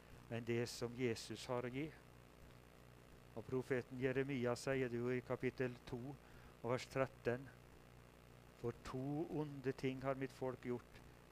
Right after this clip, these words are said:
De har forlatt kilden med det levende vann, og de har hogd seg ut brønner, sprukne brønner, som ikke holder vann.»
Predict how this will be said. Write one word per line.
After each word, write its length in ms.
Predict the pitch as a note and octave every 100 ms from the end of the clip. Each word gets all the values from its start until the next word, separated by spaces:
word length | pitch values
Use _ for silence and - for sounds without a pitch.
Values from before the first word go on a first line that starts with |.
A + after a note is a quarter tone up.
| - - -
De 100 | A#2
har 140 | A#2+ A#2+
forlatt 560 | - A#2+ A#2 B2 - -
kilden 480 | - C3+ B2+ A2+ A2+
med 140 | A#2
det 80 | B2
levende 420 | B2 B2+ A#2 A#2 A2
vann, 200 | A2+ A2+ - - - - - -
og 100 | A#2+
de 80 | C#3+
har 140 | D3
hogd 160 | D3+ -
seg 160 | - D3+
ut 100 | -
brønner, 540 | D3+ E3 E3 B2 D#3 D3+ -
sprukne 580 | - - E3+ - - B2
brønner, 440 | C3 F3 F#3 C3 - - - - -
som 220 | - B2 - -
ikke 320 | F3 - A#2+
holder 240 | C#3 F3
vann.» 280 | G3+ A#3 -